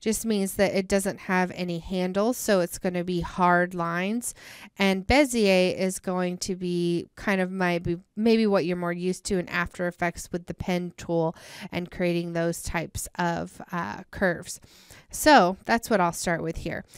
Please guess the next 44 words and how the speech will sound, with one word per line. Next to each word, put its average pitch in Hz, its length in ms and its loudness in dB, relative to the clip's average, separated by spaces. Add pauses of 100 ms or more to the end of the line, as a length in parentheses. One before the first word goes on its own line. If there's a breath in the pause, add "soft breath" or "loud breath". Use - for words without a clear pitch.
(180 loud breath)
Now, 262 200 6
I 254 120 4
don't 349 160 6
really 320 240 4
even 214 220 0
need 202 220 -2
to 226 100 -4
look 196 180 0
at 226 100 -2
the 180 100 0
robot. 180 460 4
What 190 160 0
I'm 269 220 2
really 247 260 4
more 196 240 2
focused 220 540 -2
on 170 280 0
is 180 420 0
the 175 140 -4
field 208 480 2
itself 170 500 0
and 185 180 -6
kind 185 180 -2
of 175 120 -4
where 196 380 4
the 202 120 2
robot's 175 500 0
going 170 280 -4
to 175 60 -8
be 175 120 -10
sitting 170 640 -4
in 156 180 -10
that - 220 -12
field. 156 360 -8 (440 loud breath)
So - 160 -2
if 226 80 2
I 285 100 6
come 330 160 0
over 277 180 2
here 226 180 4
to 220 80 0
my 180 180 -2
last 175 560 -2
frame, 185 460 -2